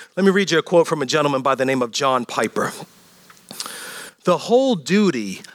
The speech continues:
of the Christian can be summed up in this: to feel, think, and act in a way that will make God look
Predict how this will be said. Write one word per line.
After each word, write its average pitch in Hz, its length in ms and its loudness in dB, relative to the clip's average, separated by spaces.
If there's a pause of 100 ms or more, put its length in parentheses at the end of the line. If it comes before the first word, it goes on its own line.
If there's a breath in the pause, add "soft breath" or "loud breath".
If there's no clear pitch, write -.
of 160 180 0
the 143 100 0
Christian 139 640 0
can 165 260 -2
be 131 140 -6
summed 202 640 2
up 139 300 2 (280 loud breath)
in 139 220 2
this: - 720 0 (440 loud breath)
to 156 180 2
feel, 202 680 0
think, 175 600 2
and 139 260 2
act 160 400 -4
in 156 160 2
a 139 80 4
way 110 480 0 (240 loud breath)
that 143 220 0
will 139 140 2
make 156 360 -2
God 170 340 0
look 147 540 0